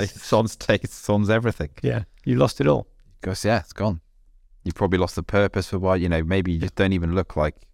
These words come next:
Speaker 2: Well, either the business has failed, or it's been taken on by others, and you've been shuffled off
Speaker 1: Lost,
Speaker 2: out the
Speaker 1: yeah,
Speaker 2: back door
Speaker 1: lost the
Speaker 2: unceremoniously.
Speaker 1: Yeah.
Speaker 2: Don't get your watch. So yeah, you don't wanna get into the second childhood phase. This isn't some sort of great rebirth, renaissance. This is the, the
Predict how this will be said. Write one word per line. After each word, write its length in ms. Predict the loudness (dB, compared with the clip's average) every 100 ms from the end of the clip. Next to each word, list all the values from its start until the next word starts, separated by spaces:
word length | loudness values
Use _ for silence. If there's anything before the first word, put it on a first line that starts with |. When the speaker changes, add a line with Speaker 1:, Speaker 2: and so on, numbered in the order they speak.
| _ _ _ _ _ -2
Speaker 2:
Well, 140 | 2
either 180 | 4 4
the 80 | 4
business 320 | 2 0 -4
has 100 | -6
failed, 500 | -4 -2 -2 -4 -8 _ -20 _ _ 0
or 320 | 2 4 0 -2
it's 180 | 0 0
been 160 | 0 2
taken 300 | 2 4 2
on 100 | 2
by 140 | 4
others, 420 | 4 2 0 -4 -10
and 300 | -4 -2 -2 -2
you've 140 | -2
been 120 | -2
shuffled 320 | 0 0 0 0
off 120 | 2
Speaker 1:
Lost, 80 | 0
Speaker 2:
out 40 |
the 80 | 2
Speaker 1:
yeah, 80 | 0
Speaker 2:
back 100 | 0
door 260 | 0 2 0
Speaker 1:
lost 240 | -2 -4
the 140 | -2 0
Speaker 2:
unceremoniously. 800 | 0 2 0 2 0 -2 -2 -2
Speaker 1:
Yeah. 140 | -2 -6 _ _
Speaker 2:
Don't 160 | -6 -6
get 100 | -6
your 80 | -10
watch. 160 | -12 -16 -20 -12
So 120 | 2 4
yeah, 160 | 6
you 120 | 4
don't 120 | 2 2
wanna 120 | 2
get 120 | 2
into 260 | 0 0 -2
the 100 | 0
second 300 | 0 0 0
childhood 340 | 0 0 -4
phase. 240 | -4 -4
This 160 | -2 0
isn't 200 | 0 0
some 360 | 2 2 2 0
sort 200 | -2 -4
of 120 | -4
great 240 | -2 -2 -2
rebirth, 540 | -2 0 0 -2 -8 -10
renaissance. 600 | -4 -2 -2 -2 -4 -6 -14 -20 _ -16
This 140 | -6
is 120 | -6 -2
the, 240 | 0 -2 -6 _ _ _ _
the 180 | -20 -20